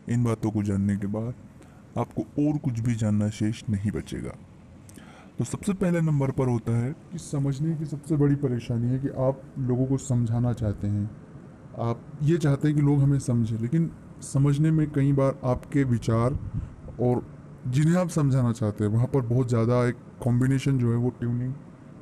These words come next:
सही नहीं हो पाती है। एक बहुत बड़ा प्रॉब्लम है ये। तो उसके लिए आप कोशिश ये करें कि किसी को समझाने की बिल्कुल कोशिश मत करें, उनको अपने हाल पर छोड़ दें। जो भी उनका पॉइंट of view है, वो होगा, हमें केवल हमारा काम करना।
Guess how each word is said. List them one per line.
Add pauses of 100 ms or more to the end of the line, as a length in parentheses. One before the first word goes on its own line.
सही
नहीं
हो
पाती
है। (2250)
एक
बहुत
बड़ा
प्रॉब्लम
है
ये। (440)
तो
उसके
लिए
आप
कोशिश
ये
करें
कि
किसी
को
समझाने
की
बिल्कुल
कोशिश
मत
करें, (560)
उनको
अपने
हाल
पर
छोड़
दें।
जो
भी
उनका (300)
पॉइंट
of
view
है, (440)
वो
होगा, (120)
हमें
केवल
हमारा
काम
करना।